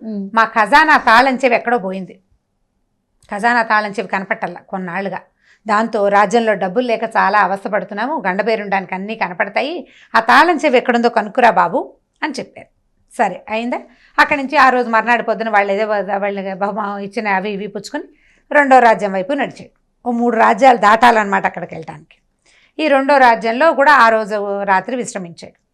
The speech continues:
Speaker 2: వాళ్ళు ఏమన్నారంటే, "బాబు, మా అమ్మాయికి చాలా అనారోగ్యము, అసలు లేవట్లేదు పిల్ల,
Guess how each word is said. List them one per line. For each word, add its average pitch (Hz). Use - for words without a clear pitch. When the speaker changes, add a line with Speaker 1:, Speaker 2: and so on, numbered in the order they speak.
Speaker 2:
వాళ్ళు 226
ఏమన్నారంటే, 190
"బాబు, 202
మా 196
అమ్మాయికి 196
చాలా 196
అనారోగ్యము, 196
అసలు 180
లేవట్లేదు 220
పిల్ల, 208